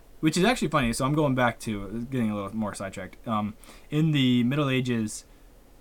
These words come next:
it's a misconception that everything was rural, but there was actually, like, cities. I mean, it's, it wasn't that uncommon. Yeah, they looked majorly different than what you'd think of nowadays, and maybe probably what you'd think of,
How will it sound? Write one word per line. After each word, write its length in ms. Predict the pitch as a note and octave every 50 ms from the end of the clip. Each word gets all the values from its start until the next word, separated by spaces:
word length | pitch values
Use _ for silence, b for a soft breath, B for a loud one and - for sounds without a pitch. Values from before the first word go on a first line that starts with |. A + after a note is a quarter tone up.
| - -
it's 120 | - A#2+ B2
a 80 | B2+ A#2+
misconception 640 | A#2+ C3+ C#3+ D3+ - C#3 C3 - C3+ B2 B2+ A#2
that 140 | A2 G#2+ G#2
everything 440 | A#2 A#2+ A#2+ C3+ B2+ - B2 A2+ G#2+
was 180 | G2+ F#2+ F2 F#2
rural, 480 | F2+ G2+ G#2 A2+ B2+ C#3 D#3 E3+ E3+ - -
but 180 | - A2 G2+
there 80 | G#2+ B2
was 100 | D3 E3+
actually, 340 | F#3+ F3 E3+ - - C#3+ B2+
like, 320 | B2 A2+ G2+ F#2+ - - -
cities. 560 | - C#3 B2+ A2+ G2 F2 F2 F2+ - - - - -
I 80 | A#2
mean, 240 | G#2+ G#2 G#2 G2+ G2+
it's, 160 | G#2 G#2 - -
it 60 | B2+ B2+ B2+ C3 - -
wasn't 300 | C#3 C#3 C3+ B2+ A#2+ A#2
that 160 | A2 G#2+ A2
uncommon. 440 | G#2+ G2+ G2+ G#2 G2 G2 G2+ A2+ C#3
Yeah, 180 | F#3 F#3+ F3 D#3
they 100 | C3+ C3+
looked 240 | C3+ B2+ - - - - -
majorly 600 | D#3 C#3+ D3 D#3 D#3+ E3+ D#3 C#3 A#2+ A#2+ A2+ G#2+
different 300 | G#2 A#2+ B2+ - B2 A2
than 240 | A2 G#2 G2+ G2 G2 B B B B B B B B B
what 240 | B2+ B2 G#2+ A2
you'd 280 | - A#2 G#2+ G2 G#2 -
think 240 | - B2 A#2+ A#2 A#2
of 120 | A2 G2
nowadays, 460 | G#2+ A2 A2+ B2 A#2+ A#2 G#2+ G#2 G#2
and 180 | G#2 G#2 G#2+ A2
maybe 280 | A2+ A#2+ A#2+ A#2 A2+ G#2+
probably 320 | - - A#2 A2+ A2 G#2
what 160 | G2+ G#2 G2+
you'd 140 | G#2 G#2 F#2
think 180 | - G#2+ G#2+ -
of, 260 | G#2+ G2 F#2+ -